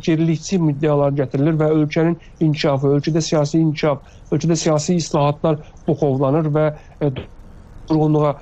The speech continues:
biz qədəm qoyuruq. Yəni, Azərbaycanda insan hüquq azadlıqları müdafiəsi ilə bağlı, ölkədə siyasi inkişafla bağlı, demokratikləşmə ilə bağlı məsələlər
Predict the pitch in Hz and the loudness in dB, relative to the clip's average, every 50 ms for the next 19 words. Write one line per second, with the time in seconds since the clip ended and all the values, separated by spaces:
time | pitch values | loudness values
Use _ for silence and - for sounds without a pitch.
0 | - - 143 135 131 120 135 131 127 131 123 123 117 117 117 117 - - - 180 | -10 -8 -6 -4 -4 -2 -2 0 0 0 0 0 0 0 -2 -4 -6 -6 -2 -2
1 | 180 185 190 180 185 180 180 180 175 175 175 175 175 170 165 175 165 156 - 175 | 0 0 0 0 0 0 0 0 0 0 0 0 0 0 0 0 0 0 0 0
2 | 160 151 156 151 156 143 147 143 139 147 135 143 139 139 139 139 147 143 139 139 | 0 0 0 0 0 0 0 -2 -2 -2 -2 0 0 0 2 2 2 0 0 0
3 | 139 135 123 - 147 139 131 127 127 127 123 123 131 147 151 147 175 165 156 - | -2 -4 -4 -2 -2 -2 0 0 0 0 2 2 2 2 0 0 0 0 0 0
4 | 160 147 143 - 156 151 147 - 151 143 - 147 135 131 135 139 135 131 127 - | 0 0 0 0 0 0 0 0 -2 -2 0 0 0 2 2 2 0 0 -2 -4
5 | - - - - 160 160 151 151 151 151 165 156 151 - 175 170 160 147 143 143 | -10 -10 -4 -2 0 2 2 0 0 -2 -2 -2 -2 0 0 2 2 2 2 2
6 | 135 135 135 135 143 147 143 139 - 147 147 151 170 175 | 0 0 0 0 0 0 0 0 0 0 2 2 0 0